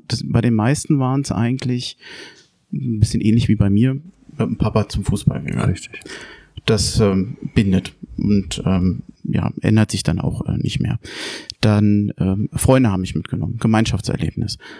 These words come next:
Speaker 1: Aber ich, da habe ich noch den Eindruck, das ist etwas, was wahrscheinlich alle Leute erleben, die zum Fußball gehen. Das ist ja gar nicht so Hertha bezogen. Mit dem Papa zum, zum Fußball zu gehen, das tun andere auch. Da habe ich immer den Eindruck, so Fans, bestehende Fans ziehen andere mit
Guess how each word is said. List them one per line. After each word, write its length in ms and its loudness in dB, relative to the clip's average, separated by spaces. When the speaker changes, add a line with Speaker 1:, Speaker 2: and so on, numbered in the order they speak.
Speaker 1:
Aber 240 0
ich, 140 -4
da 280 0
habe 120 2
ich 80 0
noch 120 2
den 160 2
Eindruck, 360 2
das 160 0
ist 100 -2
etwas, 480 -2
was 260 -2
wahrscheinlich 480 -2
alle 160 4
Leute 280 4
erleben, 340 0
die 100 0
zum 140 -4
Fußball 380 -4
gehen. 300 -4
Das 140 2
ist 80 2
ja 80 4
gar 120 0
nicht 120 2
so 60 0
Hertha 200 2
bezogen. 440 -4
Mit 100 0
dem 80 -2
Papa 260 2
zum, 380 4
zum 160 2
Fußball 320 2
zu 120 0
gehen, 180 2
das 140 -2
tun 200 0
andere 380 -2
auch. 260 -4
Da 120 2
habe 140 0
ich 80 0
immer 140 2
den 140 2
Eindruck, 460 0
so 200 0
Fans, 400 2
bestehende 440 -2
Fans 340 0
ziehen 180 0
andere 280 0
mit 240 0